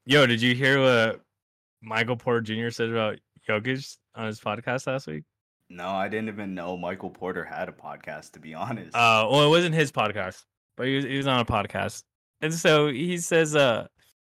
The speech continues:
Speaker 1: that when he first got drafted to Denver, he saw Jokic in training camp. And he, he, his take was that Mason Plumlee was better than him. <laughs> And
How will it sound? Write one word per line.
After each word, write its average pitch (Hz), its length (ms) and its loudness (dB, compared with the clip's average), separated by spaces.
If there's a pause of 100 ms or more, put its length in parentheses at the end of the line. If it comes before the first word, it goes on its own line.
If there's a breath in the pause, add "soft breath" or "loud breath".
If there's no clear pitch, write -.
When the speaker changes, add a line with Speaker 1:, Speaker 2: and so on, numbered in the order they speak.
(160)
Speaker 1:
that 127 180 2
when 139 100 0
he 143 80 2
first 147 320 0
got 175 200 4
drafted 139 400 4
to 139 80 -2
Denver, 127 420 -2
he 135 140 -6
saw 120 240 0
Jokic 117 480 -2
in 113 80 -8
training 113 300 -10
camp. 147 280 -8 (1500 loud breath)
And 139 160 2
he, 165 500 2 (220)
he, - 280 -20
his 147 300 -2
take 147 320 0
was 170 160 2
that 147 240 2
Mason 135 420 0
Plumlee 151 480 -2
was 120 220 -4 (220)
better 139 340 6
than 117 180 0
him. 107 320 -8
<laughs> - 60 -20 (540)
And 151 140 2